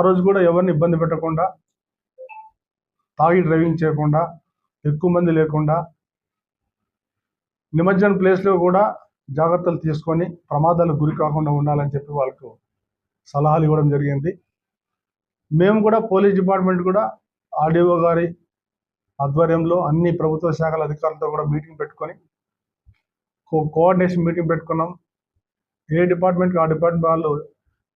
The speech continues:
ఏర్పాట్ల గురించి కూడా మేమంతా కూడా మాట్లాడుకున్నాం. అన్ని డిపార్ట్‌మెంట్ల గురించి కలిసి ఆ రోజు ఏ చే-, ఏ వాళ్ళకి ఫెసిలిటీస్ అయితే ఏం చేయాలో అన్ని కూడా ఫెసిలిటేట్ చేయడం అనేది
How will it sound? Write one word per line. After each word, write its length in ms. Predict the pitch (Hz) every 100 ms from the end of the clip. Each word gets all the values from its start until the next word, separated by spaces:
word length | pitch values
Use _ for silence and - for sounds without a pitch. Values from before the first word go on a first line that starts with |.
| 151
ఏర్పాట్ల 400 | 170 170 170 165
గురించి 320 | 160 160 165
కూడా 220 | 165 165 147 143 - _ _ _ _ _ _ _ _ _
మేమంతా 280 | 143 147 156
కూడా 160 | 165 160
మాట్లాడుకున్నాం. 680 | 151 147 160 156 156 156 185 - -
అన్ని 180 | 175 185
డిపార్ట్‌మెంట్ల 560 | 175 175 175 175 165 165
గురించి 280 | 160 - 147 147 -
కలిసి 360 | 143 156 - 226 _ _
ఆ 120 | 139
రోజు 300 | 151 160 156 135 - _ _ _ -
ఏ 120 | 165 185
చే-, 300 | 180 180 160
ఏ 120 | 165 185 185 175 160 156 - _ _ _ _ -
వాళ్ళకి 280 | 170 165 151
ఫెసిలిటీస్ 500 | 156 151 185 180 190
అయితే 160 | 185 175
ఏం 100 | 175
చేయాలో 360 | 170 165 160 180
అన్ని 180 | 160 165
కూడా 180 | 170 160 151 151
ఫెసిలిటేట్ 460 | 151 151 - 165
చేయడం 260 | 170 156 147
అనేది 300 | 147 147 170